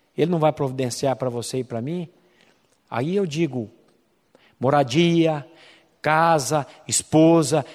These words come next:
esposo, filho e tudo mais. Se ele deu o filho, ele não vai negar do restante. O problema nosso é que a gente fica olhando pro aqui e agora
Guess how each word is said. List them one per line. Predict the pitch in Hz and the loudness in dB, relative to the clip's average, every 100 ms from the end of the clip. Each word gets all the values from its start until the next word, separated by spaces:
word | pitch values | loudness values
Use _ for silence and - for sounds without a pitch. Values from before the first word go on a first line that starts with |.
| - | -10
esposo, | 113 - - 160 170 170 139 151 - - | -6 -4 2 4 4 2 0 -4 -6 -16
filho | - - 151 180 180 165 165 - - - | -12 -4 2 4 4 4 0 -2 -10 -8
e | |
tudo | 165 214 185 | -6 -6 -6
mais. | 160 160 180 - - _ _ _ _ | -6 -8 -12 -20 -20 _ _ _ _
Se | - | -4
ele | 214 208 | -2 0
deu | 196 | 0
o | 185 | 0
filho, | - 202 226 165 117 _ | -2 -2 -2 -4 -8 _
ele | 185 | -12
não | 202 | -8
vai | 156 160 156 | -4 -4 -4
negar | 147 123 123 135 - _ _ _ _ - _ _ _ - | -8 -6 -6 -8 -14 _ _ _ _ -20 _ _ _ -10
do | |
restante. | 123 135 - 117 110 - _ - - | -6 -6 -8 -12 -12 -18 _ -20 -20
O | - | -8
problema | 127 135 156 151 | -4 -2 0 0
nosso | 139 156 - | -2 -4 -4
é | 170 | -8
que | 165 | -8
a | |
gente | 127 151 135 | -6 -8 -12
fica | - 151 151 | -10 -8 -4
olhando | 135 131 123 107 110 _ _ _ _ | -2 -2 -2 -8 -14 _ _ _ _
pro | 123 | -6
aqui | 117 - | -6 -2
e | 160 | -2
agora | 127 143 170 180 | 0 2 0 -4